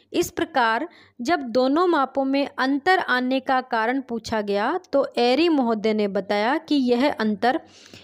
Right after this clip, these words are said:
हिमालय पर्वत की निकटता के कारण था, क्योंकि हिमालय आकर्षण शक्ति से पेंडुलम को आकर्षित कर रहा था।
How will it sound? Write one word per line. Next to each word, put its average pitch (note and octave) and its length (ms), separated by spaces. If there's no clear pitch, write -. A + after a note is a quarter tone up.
हिमालय C#4+ 480
पर्वत A#3+ 500
की F4 220
निकटता C4+ 640
के F4 180
कारण A3+ 360
था, G#3 180
क्योंकि A3+ 380
हिमालय A3+ 680
आकर्षण A#3 480
शक्ति A#3 400
से D#4+ 280
पेंडुलम B3+ 540
को F#4+ 120
आकर्षित B3+ 540
कर G#3+ 120
रहा G3+ 120
था। - 240